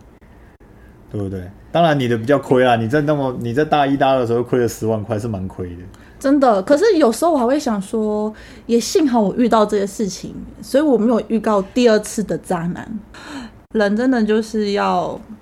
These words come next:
Speaker 2: 就是有，需要这样子傻一次吧，可能才会知道，就是事情之后就会更看得更清楚。
Speaker 1: 对啊，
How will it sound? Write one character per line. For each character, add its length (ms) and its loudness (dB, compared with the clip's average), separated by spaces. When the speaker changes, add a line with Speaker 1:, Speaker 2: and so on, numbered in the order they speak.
Speaker 2:
就 100 0
是 140 -2
有， 100 2
需 80 -4
要 100 4
这 120 2
样 140 4
子 440 -6
傻 520 -4
一 60 -6
次 420 -6
吧， 380 -8
可 140 -4
能 100 4
才 160 2
会 120 2
知 240 -4
道， 500 2
就 120 0
是 300 -2
事 260 -4
情 300 -8
之 100 -2
后 160 4
就 80 4
会 120 4
更 200 0
看 240 0
得 120 -2
更 200 -2
清 280 -6
楚。 280 -18
Speaker 1:
对 100 -8
啊， 180 -12